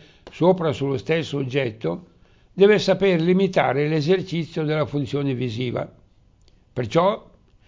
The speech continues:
si debbono tenere occupati gli occhi tanto tempo fin tanto che non vengono assaliti da un certo tremito o che si sentono troppo stanchi o che appariscono molto arrossati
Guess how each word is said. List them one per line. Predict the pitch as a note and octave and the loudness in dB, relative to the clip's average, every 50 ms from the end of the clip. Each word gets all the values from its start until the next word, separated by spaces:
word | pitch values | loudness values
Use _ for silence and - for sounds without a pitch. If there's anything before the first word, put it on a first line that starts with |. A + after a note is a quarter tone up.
| _ _ _ _ | _ _ _ _
si | - - B2+ A#2 | -16 -12 -10 -4
debbono | A2+ D3 E3 D3+ D#3+ D#3 D3+ D3 | -2 0 0 0 0 0 -2 -2
tenere | D3+ D#3 D#3 D3+ D#3+ D#3+ D3+ | -2 -2 0 2 2 2 2
occupati | D3 - - C#3+ C3+ C3+ C3 A#2 A#2+ - - A2 A2+ | 0 -2 -4 -6 -4 -2 -2 -2 -2 -6 -6 -8 -6
gli | B2+ B2 | -4 -2
occhi | C#3 D#3 F3 D#3+ - - - F3 F3 F3+ F3+ - | 0 0 0 -2 -4 -6 -4 -4 -4 -4 -6 -10
tanto | - - C#3 D3 C#3 A#2+ - C3 B2+ B2 | -4 -2 0 0 0 -2 -4 -4 -6 -4
tempo | - D3+ E3+ G3 G#3 G3 - - F3 D#3 A#2+ | -2 -2 -2 -2 -2 -4 -6 -4 -4 -4 -4
fin | - - C#3+ D#3+ E3 D#3 C#3 | -4 -6 -4 -4 -4 -4 -4
tanto | - D3+ D3+ E3 D#3 C#3+ - D#3 D3+ | -4 -2 -2 -2 -4 -2 -2 -2 -2
che | - - F#3 G3 G#3 - - - _ _ _ _ _ _ _ _ | 0 0 0 0 -2 -4 -10 -20 _ _ _ _ _ _ _ _
non | - F#3+ G#3 G3+ | 0 2 2 2
vengono | F3+ G3+ G3 F3+ E3+ E3 D#3+ E3 | 4 4 4 2 2 0 0 0
assaliti | D#3 C#3+ - F#3+ F#3+ E3 D3+ D3+ C#3 - E3 D#3 | 0 0 0 0 0 2 0 0 0 0 -2 0
da | D3+ D3 | 0 0
un | D3 C#3 - | -2 -2 -2
certo | - C#3 C#3+ C3 - - C3+ | -2 -2 -2 -2 -2 -4 -4
tremito | C3 - C3 C#3+ C3+ B2 B2 B2 - C3 C#3 - - _ _ _ _ _ _ _ _ _ _ - | -4 -2 -2 0 0 -2 -4 -6 -6 -8 -10 -10 -12 _ _ _ _ _ _ _ _ _ _ -6
o | - F3 | -6 -4
che | - - G3 | 0 0 0
si | F3 - E3+ F3 D3+ | 0 2 0 0 0
sentono | - D#3 E3 D#3+ C#3+ - D3+ D3 C#3+ | 0 -2 -2 -2 -2 -2 -2 -2 -2
troppo | C#3 C#3 C3+ - - D3 C#3+ | -2 -2 -4 -4 -4 -6 -6
stanchi | - - B2+ - - C3+ C#3+ C#3+ - - D3+ | -4 -4 -4 -2 -2 -4 -6 -6 -4 -4 -2
o | C#3+ C#3 C3+ A#2 | 0 0 0 -2
che | G#2 D3 C#3+ | 0 0 0
appariscono | C3+ B2 - - C#3+ C#3+ C#3+ C#3 B2 - - C#3 C3+ C#3 C3+ | 0 0 0 -2 -2 -2 -2 -4 -4 -6 -6 -6 -4 -4 -4
molto | C3 C3+ D3+ E3 D#3 D#3+ - C#3 | -4 -4 -2 -4 -4 -4 -4 -4
arrossati | C3+ B2 C3 D3+ D3 - - A#2+ A2+ A#2+ A2+ G#2 - - C#3+ | -2 -2 -4 -6 -6 -6 -6 -8 -8 -8 -8 -10 -10 -10 -12